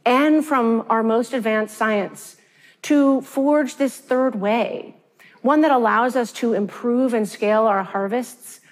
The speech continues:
while restoring rather than degrading the underlying web of life. I belong to neither camp. I'm a failed vegan and a lapsed vegetarian and a terrible backyard farmer. If I'm honest, I will keep trying at this, but I may fail.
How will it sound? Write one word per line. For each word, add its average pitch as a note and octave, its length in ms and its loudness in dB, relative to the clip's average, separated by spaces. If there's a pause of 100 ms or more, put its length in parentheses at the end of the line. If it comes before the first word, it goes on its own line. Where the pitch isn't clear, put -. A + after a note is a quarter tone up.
while B3 160 2
restoring C4+ 720 0
rather A3+ 220 0
than G#3+ 160 0
degrading G3 720 0 (180)
the G#3+ 180 -8
underlying G#3+ 720 0
web F#3+ 300 -2
of F3 180 -6
life. F3+ 540 -10 (1000)
I C#4+ 100 6
belong D4+ 360 2
to C#4 100 -4
neither A#3 360 0
camp. - 380 -12 (1120)
I'm A#3 440 2
a B3 80 2
failed C#4 320 2
vegan A#3 420 2
and G3 140 0
a F#3 40 -2
lapsed G#3+ 340 0
vegetarian G#3+ 960 0
and G3 240 -2
a G3 60 0
terrible A3+ 400 0
backyard G3 520 -2
farmer. G3+ 600 -2 (340)
If A3+ 100 0
I'm A#3 160 2
honest, A#3+ 640 0 (240)
I A3+ 100 2
will A#3+ 100 0
keep C#4 260 -4
trying C#4 340 0
at C4+ 80 -4
this, C#4 180 -2
but B3 160 -2
I A#3+ 100 0
may A#3 200 0
fail. A3+ 540 -2